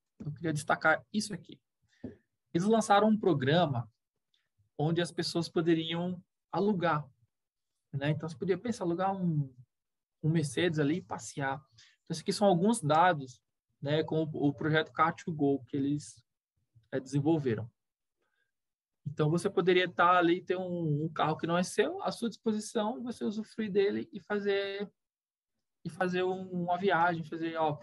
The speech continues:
casamento, enfim, tem algumas estatísticas muito legais aqui, né? O tanto que podia percorrer ali da Terra até a Lua,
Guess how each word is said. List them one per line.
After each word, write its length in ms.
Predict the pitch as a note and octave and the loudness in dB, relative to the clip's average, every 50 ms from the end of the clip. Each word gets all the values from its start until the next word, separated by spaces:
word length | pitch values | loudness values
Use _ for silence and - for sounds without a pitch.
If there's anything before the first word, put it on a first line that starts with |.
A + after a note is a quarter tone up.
| - | -8
casamento, 920 | - D#3+ D#3+ G3 F#3+ E3 D3 D#3+ E3+ E3+ E3+ D#3+ D3+ D3+ - D3+ D3 C#3+ D3 | -6 -2 -2 0 0 0 0 2 2 0 0 0 -2 -4 -2 -4 -4 -2 -4
enfim, 420 | D#3 D#3+ E3+ - E3+ D#3 C#3+ C#3+ D3 C#3+ - | -6 -8 -10 -10 -10 -10 -10 -10 -12 -14 -12
tem 80 | - D#3 | -8 -8
algumas 200 | D3+ D3 D#3 D#3 | -6 -6 -6 -8
estatísticas 480 | E3 - - D#3+ D#3+ - - - E3 D#3 | -8 -8 -8 -8 -8 -10 -8 -6 -6 -6
muito 260 | D#3 D#3+ E3+ F3 F#3+ | -4 -6 -6 -6 -4
legais 420 | E3+ F#3+ F#3 D#3+ D3+ C#3+ C#3 C3+ | -4 -2 -2 0 0 0 0 -2
aqui, 320 | C3 - - - C3 C3 - - - | -6 -10 -12 -10 -10 -10 -12 -8 -4
né? 140 | C#3+ C#3 | -2 0
O 260 | C#3+ C#3+ C#3 C3+ C3+ D3 | 2 2 0 -2 -4 -6
tanto 240 | - D3+ D3+ - | -4 -4 -4 -4
que 80 | - - | -6 -12
podia 340 | - - D3 D#3 D3+ D3+ D3 - _ _ _ _ | -10 -8 -4 -2 -2 -2 -4 -8 _ _ _ _
percorrer 460 | - D3 B2+ - - D3+ C3+ C#3+ C#3+ C#3+ | -6 -4 -4 -2 -2 0 0 0 0 0
ali 560 | C3+ C3+ C#3+ D3 D3 C#3 C3 B2+ A#2+ A#2+ A#2 - | 0 2 2 2 2 2 0 -2 -2 -4 -6 -6
da 120 | - B2 A#2+ | -6 -8 -4
Terra 260 | - - C3+ C#3+ D3 | -2 0 0 0 0
até 140 | D3 - D3+ | -2 -2 -2
a 80 | C3+ | 0
Lua, 640 | A#2+ A#2 A#2 C3+ D3 D#3 E3 D#3 C3+ B2 A#2+ A2+ - | 0 0 -2 -2 -2 -2 -2 -2 -2 -2 -2 -4 -6